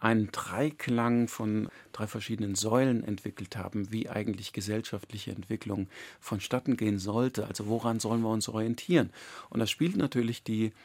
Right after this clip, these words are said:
wirtschaftliche Kraft eine große Rolle, keine Frage, aber eben nicht nur, sondern auch sowas wie die psychische und physische Gesundheit ist wichtig, das soziale Wohlergehen, viele andere Komponenten. Das Gleiche hat's in England gegeben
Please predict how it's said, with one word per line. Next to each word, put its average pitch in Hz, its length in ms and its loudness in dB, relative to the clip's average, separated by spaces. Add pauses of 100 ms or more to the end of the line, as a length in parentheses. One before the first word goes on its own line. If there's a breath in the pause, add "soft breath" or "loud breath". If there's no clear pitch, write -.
(120)
wirtschaftliche 123 800 0
Kraft - 480 -4
eine 110 140 0
große 110 360 0
Rolle, 120 380 0
keine 113 300 -2
Frage, 123 340 -4
aber - 200 -4
eben 107 220 -4
nicht 101 260 -4
nur, 139 360 4 (500 loud breath)
sondern 113 300 2
auch 104 140 -4
sowas 123 460 0
wie 117 180 0
die 113 120 0
psychische 139 540 0
und 113 140 -2
physische 117 440 -2
Gesundheit 117 600 -2
ist - 200 -6
wichtig, 113 420 -4
das - 160 -4
soziale 104 600 -2
Wohlergehen, 98 680 -2 (440 loud breath)
viele - 240 -4
andere 131 220 0
Komponenten. - 600 -8 (680 loud breath)
Das - 180 2
Gleiche 143 320 8
hat's 127 180 0
in 107 160 -2
England 147 400 -2
gegeben 123 560 2